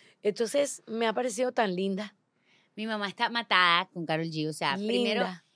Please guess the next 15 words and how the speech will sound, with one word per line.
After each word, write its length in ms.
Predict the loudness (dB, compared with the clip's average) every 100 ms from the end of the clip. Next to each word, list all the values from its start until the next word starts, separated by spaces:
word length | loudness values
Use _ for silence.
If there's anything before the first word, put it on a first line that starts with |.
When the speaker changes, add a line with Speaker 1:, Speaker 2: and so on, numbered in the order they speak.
| -4
Speaker 2:
eh, 340 | 0 2 0 -4
todo 160 | -2
el 80 | 0
tiempo 200 | -2 -2
dice 220 | -4 -4
que, 200 | -8 -8 -12 _ _ _
que 80 | -12
está 200 | -6 -6
divina, 360 | -4 -6 -8 -10
está 160 | -8
divina. 520 | -8 -6 -8 -8 -10 -6
Speaker 1:
Bellísima. 680 | -4 -4 -6 -8 -6 -8 0
Speaker 2:
Se 60 | 0
siente 380 | 2 0 2
co-, 60 | 0